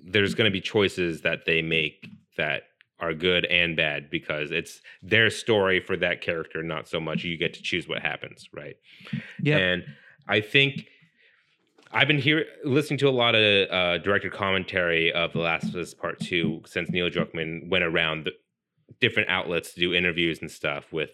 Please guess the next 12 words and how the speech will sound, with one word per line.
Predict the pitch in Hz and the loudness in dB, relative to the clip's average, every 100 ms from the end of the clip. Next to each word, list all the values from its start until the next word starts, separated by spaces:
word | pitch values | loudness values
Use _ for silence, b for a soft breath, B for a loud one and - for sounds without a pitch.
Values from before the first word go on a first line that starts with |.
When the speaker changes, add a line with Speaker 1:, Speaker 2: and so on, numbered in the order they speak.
| 80 | -10
Speaker 1:
the | 78 78 | -6 -6
cast | - 90 76 71 - | -4 -4 -4 -6 -8
and | 80 | -8
other | 73 78 73 | -6 -6 -6
people | 85 76 76 | -8 -6 -8
of | 73 - | -8 -10
the | 73 | -12
team. | - 101 98 82 | -4 0 0 0
Speaker 2:
Did | 107 151 | -4 -8
a | |
press | - 151 143 | -6 -6 -6
tour. | - 151 156 | -6 -6 -4